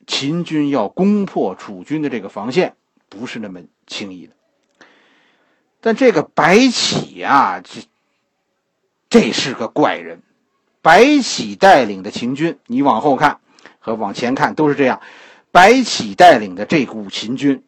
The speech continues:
有两个强项，一个是能爬山，另一个是能挖沟。白起的部队几次参与大的决战，都是靠奔袭、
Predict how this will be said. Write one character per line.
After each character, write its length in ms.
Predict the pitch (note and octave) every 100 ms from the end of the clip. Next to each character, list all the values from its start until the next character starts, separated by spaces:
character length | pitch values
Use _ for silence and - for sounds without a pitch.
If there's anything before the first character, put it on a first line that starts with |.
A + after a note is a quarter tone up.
| _
有 240 | A2 G#2+ -
两 320 | C3+ G#2+ F#2+
个 100 | A2+
强 240 | A2 G#2+
项， 160 | C3 A#2+ _ _ _ _
一 360 | B2 D#3+ B3+ C4
个 120 | E3
是 160 | - G2+
能 280 | F#2+ D3
爬 180 | - C#3+
山， 260 | G3+ G#3 - _ _ _ -
另 340 | E3 F3+ G#2+
一 120 | F#2+
个 100 | G#2+
是 240 | - F#2+ - _ _ _ _
能 260 | G#2 G2 A2
挖 160 | G#2+
沟。 200 | - G2+ _ _ _ _ _ _ - _ _ -
白 320 | F3+ A#3 C#4
起 280 | A#3 - A2
的 100 | G#2+
部 260 | F3+ A#2+
队 200 | A2 A2+
几 400 | - C#3 C3 A#2+
次 320 | A2+ - A3 A2+
参 320 | - C3+ C3
与 180 | G#2 - - -
大 240 | F3 A2
的 120 | G2+ F#2
决 200 | G#2+ A#2
战， 240 | B2+ F#2 -
都 160 | A#3+
是 120 | - D3+
靠 200 | - A#2+
奔 280 | - A#3+ A3
袭、 320 | - D#3+